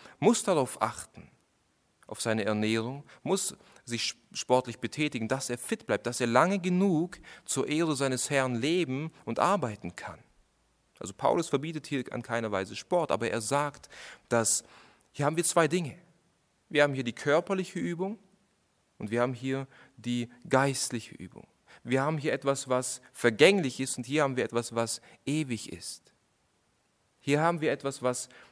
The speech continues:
zeitlich begrenzt ist und was nur auf dieser Erde uns etwas bringt. Und hier haben wir etwas, was für die Ewigkeit reicht und was wir in der Ewigkeit sogar empfangen werden.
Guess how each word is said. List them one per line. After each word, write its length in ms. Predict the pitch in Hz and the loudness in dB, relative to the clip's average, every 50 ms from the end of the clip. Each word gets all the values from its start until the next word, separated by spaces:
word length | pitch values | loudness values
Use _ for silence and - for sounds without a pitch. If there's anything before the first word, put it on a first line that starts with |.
| - | -14
zeitlich 440 | - - - 139 139 131 131 120 - | -10 -4 -2 -2 -2 -2 -4 -8 -4
begrenzt 520 | - 113 104 110 123 170 208 220 - - - | -4 -2 2 4 2 4 2 0 -4 -4 -6
ist 200 | 139 143 - 131 | -6 -6 -4 -6
und 100 | 110 113 | 0 0
was 180 | 120 117 - | 0 0 0
nur 120 | 139 143 139 | -2 -4 -4
auf 80 | 135 | -4
dieser 300 | - 131 117 117 117 - | -4 -4 -2 -2 -2 0
Erde 420 | - 160 190 185 139 127 135 143 139 - - - - - | 2 2 4 4 4 4 2 2 0 -6 -16 -20 -16 -10
uns 360 | - 120 117 113 - - - - - - - - - | -4 -2 -2 0 -2 -2 -4 -6 -12 -20 -20 -12 -8
etwas 320 | - 98 107 113 107 110 | -6 -2 -2 -2 -4 -2
bringt. 280 | 104 110 113 131 127 120 | -2 -2 -2 0 0 -2
Und 120 | 113 - | -6 -2
hier 180 | - 156 147 135 | -2 -2 -2 0
haben 140 | 127 123 | -2 -4
wir 100 | 113 110 | -2 -4
etwas, 340 | 107 - - 110 - - - | -4 -4 -4 -6 -6 -4 -6
was 260 | 107 101 - - - _ - - - - - - - _ - 277 311 | -6 -6 -6 -8 -12 _ -20 -20 -20 -20 -20 -20 -20 _ -20 -20 -16
für 160 | - - - 104 | -12 -8 -6 -4
die 160 | 104 78 - | -4 -4 -2
Ewigkeit 640 | 117 131 139 143 147 - - - 139 131 - 127 123 | -2 -4 -4 -6 -8 -10 -6 -4 -4 -4 -6 -8 -6
reicht 460 | 117 113 117 117 - - _ - _ _ - _ _ - | -6 -6 -6 -8 -10 -16 _ -20 _ _ -20 _ _ -12
und 100 | 107 101 | -10 -8
was 180 | 101 - - | -8 -8 -6
wir 160 | 98 95 92 - - - _ _ _ | -6 -8 -8 -10 -16 -20 _ _ _
in 120 | - 98 98 | -12 -10 -8
der 120 | 87 - | -8 -6
Ewigkeit 460 | - 123 131 120 117 - - 113 104 | -6 -6 -6 -6 -8 -10 -12 -14 -14
sogar 320 | - - 98 92 87 - - | -12 -10 -10 -8 -8 -8 -10
empfangen 560 | - - - - - 101 104 107 98 90 85 87 - _ _ _ _ _ _ | -10 -10 -10 -10 -8 -8 -8 -8 -10 -12 -14 -16 -20 _ _ _ _ _ _
werden. 440 | 92 87 87 90 85 - - - | -10 -10 -8 -8 -10 -12 -16 -20